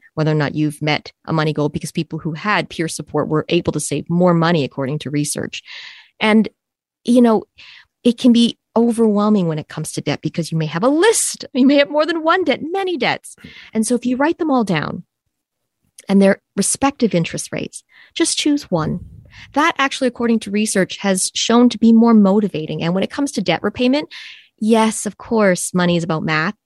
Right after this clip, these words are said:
but it really is about emotion. And so you have to find the thing that's gonna motivate you most. So if you choose one, whether that's one with the highest interest rate or the smallest balance, and pick it off.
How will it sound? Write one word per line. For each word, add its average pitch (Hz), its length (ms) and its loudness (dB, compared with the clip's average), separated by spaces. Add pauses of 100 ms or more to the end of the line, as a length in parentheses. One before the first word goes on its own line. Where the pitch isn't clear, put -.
(180)
but 233 100 0
it 220 160 0
really 247 280 2
is 180 100 2
about 160 200 -4
emotion. 165 600 -4
And - 120 -4
so 254 80 -2
you 262 80 0
have 302 240 -8
to 262 60 -6
find 220 300 2
the 190 60 2
thing 180 200 0
that's 165 180 -6
gonna 170 160 2
motivate 156 540 0
you 160 100 -2
most. 151 400 -4 (180)
So - 120 -4
if - 100 -8
you 247 60 0
choose 311 320 0
one, 226 420 -2 (260)
whether 180 180 2
that's 190 260 -2
one 226 180 4
with 233 80 0
the 220 80 -6
highest 190 320 -2
interest - 320 -6
rate 165 200 0 (220)
or 185 120 0
the 185 100 -4
smallest 190 840 0
balance, 151 400 -4
and 285 180 -8
pick - 200 -4
it 180 80 0
off. - 380 -2